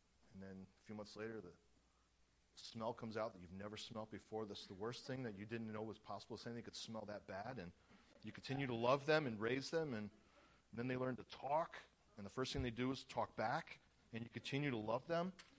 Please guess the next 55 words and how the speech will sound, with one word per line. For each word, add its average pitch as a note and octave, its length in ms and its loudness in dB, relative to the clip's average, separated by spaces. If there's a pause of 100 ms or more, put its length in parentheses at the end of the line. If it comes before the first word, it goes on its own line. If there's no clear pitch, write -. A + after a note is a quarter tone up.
(320)
and, G#2+ 340 -2 (960)
and G#2 140 -4
then G#2+ 120 -2
they, G#2+ 60 -2
and G#2 120 -8
then A#2 100 0
they A#2+ 80 0
grow A2 240 4
up, D3 200 4
and G#2 100 -2
they G2+ 60 -2
become F2+ 320 -8
teenagers, D#3+ 560 -4
and G2 100 -2
you F#2+ 60 -6
continue B2+ 380 -2
to G2+ 60 -4
love A#2 280 2
them, D#3+ 240 0
and G2+ 120 -4 (880)
then A2 120 0
they B2+ 80 2
start B2+ 280 2
to G#2+ 60 -10
go G#2 140 0
out C3 180 6
at E3+ 100 -2
night D3+ 300 4
and F#2+ 180 -6
say, A2+ 320 2
"I, G2 140 2 (280)
maybe A#2 200 0
I'll C3+ 80 4
be C3 80 -2
home. C3 180 0
I'm A#2 80 0
not A#2 120 -2
sure C3+ 160 0
when B2+ 120 0
I'll C3 60 4
be C3 100 0
home. C3+ 200 0
I'm A2+ 60 0
not A2+ 80 -2
sure, C3 260 0
you B2+ 60 -2
know, A2+ 80 0
whatever." A#2+ 440 2
And, F#2 100 -4 (520)
and G#2+ 80 -4
they F#2+ 60 -2
wreck B2 220 0
your F#2+ 80 -8
car, C3+ 460 4
and, F2+ 140 -2